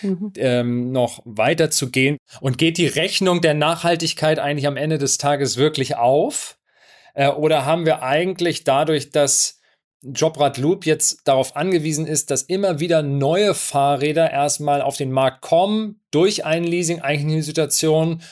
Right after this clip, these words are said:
Speaker 2: wo am Ende des Tages womöglich der Markt so befeuert wird, dass Konsumentinnen und Konsumenten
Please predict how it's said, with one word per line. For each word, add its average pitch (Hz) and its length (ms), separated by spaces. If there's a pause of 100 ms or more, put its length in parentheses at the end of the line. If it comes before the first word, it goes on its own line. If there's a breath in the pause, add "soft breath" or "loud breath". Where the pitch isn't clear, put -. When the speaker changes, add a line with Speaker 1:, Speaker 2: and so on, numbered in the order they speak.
(160 loud breath)
Speaker 2:
wo 135 140
am 143 220
Ende 160 260
des 151 180
Tages 147 400
womöglich 151 880
der 143 120
Markt 147 340
so 147 200
befeuert 170 580
wird, 165 320
dass 143 240
Konsumentinnen 156 640
und 139 160
Konsumenten 147 840